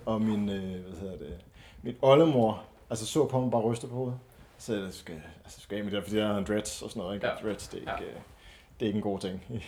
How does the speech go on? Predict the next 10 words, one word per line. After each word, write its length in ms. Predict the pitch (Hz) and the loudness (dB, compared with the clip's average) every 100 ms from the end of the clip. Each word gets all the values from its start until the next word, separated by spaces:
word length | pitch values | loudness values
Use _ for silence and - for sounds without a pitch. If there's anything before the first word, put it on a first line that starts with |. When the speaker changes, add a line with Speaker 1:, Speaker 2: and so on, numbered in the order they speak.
| - | -2
Speaker 1:
<laughs> 60 | |
i 120 | 120 127 | 0 4
den 80 | 117 | 2
her 120 | 110 | 2
kultur 280 | 113 113 107 | -2 -4 -6
der, 80 | 123 135 - 262 - - - 127 | -8 -12 -12 -14 -14 -12 6 10
ikke? 260 | 123 107 | 10 8
Øh, 360 | 95 87 82 80 82 - - - - | 4 -4 -10 -10 -12 -14 -14 -14 -6
ja, 80 | 82 - - | -6 -6 -6
nej, 140 | 104 | -4